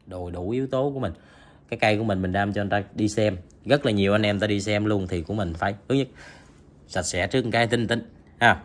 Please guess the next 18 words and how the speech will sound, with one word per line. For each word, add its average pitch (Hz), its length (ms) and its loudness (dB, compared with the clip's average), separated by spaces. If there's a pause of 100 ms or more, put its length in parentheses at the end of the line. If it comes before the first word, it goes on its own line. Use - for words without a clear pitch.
(300)
Thì 98 140 0
em 107 200 4
cũng 117 120 0
đi 123 100 2
chơi 110 300 4
với 123 80 0
những 110 160 0
anh 120 140 0
em 110 140 2
đi 107 100 2
trước 147 240 4
á, 185 60 -6 (140)
người 95 120 -2
ta 104 240 6
cũng 117 420 -2
rất 190 200 6
là 107 160 2
kỹ 117 280 2